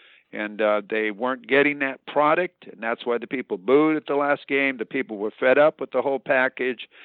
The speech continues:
and that's why finally, finally Mike Bohn had to make a move, uh, and he got the approval from Carol Folt, and, uh, and I'm glad she did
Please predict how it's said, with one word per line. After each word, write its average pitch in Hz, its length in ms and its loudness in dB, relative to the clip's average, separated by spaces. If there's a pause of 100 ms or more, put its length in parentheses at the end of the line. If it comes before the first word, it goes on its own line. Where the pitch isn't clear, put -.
(360)
and 123 80 -8
that's 135 240 -2
why 131 240 2 (180)
finally, 175 680 0 (100)
finally 143 420 0
Mike 120 280 -6
Bohn 113 220 -2
had 107 180 -4
to 104 60 -12
make 101 220 -6
a 95 60 -12
move, 98 320 -6 (160)
uh, 98 220 -14
and 101 160 -12
he 104 60 -8
got 101 260 0
the 95 140 -4
approval 110 440 -4
from 92 240 -18 (400)
Carol 101 400 0 (400)
Folt, 151 340 0
and, 101 300 -4
uh, 98 200 0 (640)
and 101 280 -8
I'm 107 140 2
glad 110 320 2
she 117 160 -6
did 156 560 4